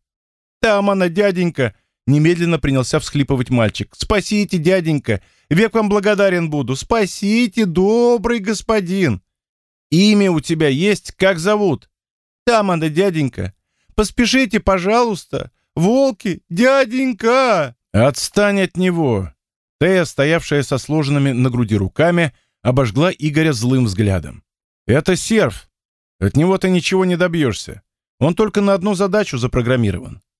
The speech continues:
"Кто? Какой серф?"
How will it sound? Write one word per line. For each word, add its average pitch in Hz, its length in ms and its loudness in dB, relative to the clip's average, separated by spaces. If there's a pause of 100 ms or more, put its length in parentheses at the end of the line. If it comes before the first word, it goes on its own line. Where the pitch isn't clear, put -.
(480)
"Кто? 175 500 -2 (640)
Какой 156 340 0
серф?" - 460 -4